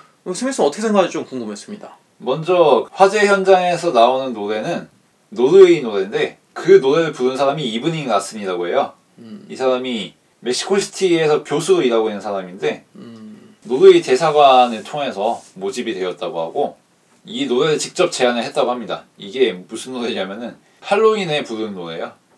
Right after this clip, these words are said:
Speaker 2: 할로윈에 애들이 동네 돌면서 "먹을 거 주세요. 안 그러면
Speaker 1: 음.
Speaker 2: 장난칠 거예요."
Speaker 1: 음.
Speaker 2: 이런 용도로 부르는 노래인데, 신년을 맞이하는 그런 의미가 있거든.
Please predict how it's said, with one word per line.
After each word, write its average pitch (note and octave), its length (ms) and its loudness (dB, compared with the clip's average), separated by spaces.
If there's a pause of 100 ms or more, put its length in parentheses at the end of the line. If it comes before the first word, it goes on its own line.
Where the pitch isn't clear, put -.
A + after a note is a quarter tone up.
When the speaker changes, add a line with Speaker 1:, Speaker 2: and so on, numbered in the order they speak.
(200)
Speaker 2:
할로윈에 D#3 560 -6
애들이 B2 440 -6 (380)
동네 C#3 300 -8
돌면서 A2 600 -6 (260)
"먹을 D3 240 0
거 - 100 2
주세요. A2+ 400 -2 (120)
안 A#2 140 -6
그러면 A#2+ 220 2
Speaker 1:
음. - 20 -10
Speaker 2:
장난칠 A#2 480 -4
거예요." F#2 240 -4
Speaker 1:
음. A#2+ 500 -12
Speaker 2:
이런 A#2+ 720 -4
용도로 A#2 380 -2
부르는 G#2+ 420 -10
노래인데, F2+ 540 -8 (240)
신년을 A3+ 480 -2
맞이하는 C3 420 2
그런 A2 420 -6
의미가 G2 380 -8
있거든. A2+ 360 -10